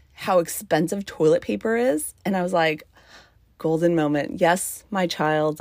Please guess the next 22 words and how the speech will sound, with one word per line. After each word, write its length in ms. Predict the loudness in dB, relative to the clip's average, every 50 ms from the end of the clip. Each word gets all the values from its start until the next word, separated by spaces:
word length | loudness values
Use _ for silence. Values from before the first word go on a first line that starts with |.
| -6
I 140 | -4 -4 -4
do." 420 | -2 -2 -2 -2 -2 -4 -6 -8 -12 -16 _ _ _ _
Thank 240 | 0 0 0 0 0
you. 320 | -2 0 0 0 -2 -4 -8 _
Thank 240 | 0 2 2 4 2
you, 100 | 0 -2
universe, 600 | -2 0 -2 -2 2 2 4 4 4 2 -2 -8 -16 -8
for 360 | -2 0 2 2 2 0 -2 _ _ -20 -20 -20 -20 -20 _ -2
having 280 | 0 2 2 4 4
him 340 | 4 4 2 2 2 0 0
realize 500 | 0 2 2 4 4 4 2 2 0 -2
how 320 | -4 -2 -2 0 0 0 -2
expensive 600 | -4 -8 -10 -8 -6 -4 -4 -4 -4 -6 -10 -10
toilet 340 | -6 -4 -2 -2 -2 -2
paper 320 | -4 -6 -8 -6 -6 -6 -4 -2
is. 500 | -2 -2 -2 -2 -4 -8 -12 -14 -16 -18 _ _ _ -20 -20 -20 -20 -20 -18 -18 -18 -18 -18 -18 -18 -18 -8 0
All 180 | 4 6 8 8
right, 260 | 8 8 6 6 4
moving 380 | 4 6 6 6 6 6 6 6
on. 380 | 6 6 6 6 4 4 4
Number 240 | 4 4 4 4 2
two, 400 | 0 0 0 2 2 2 2 0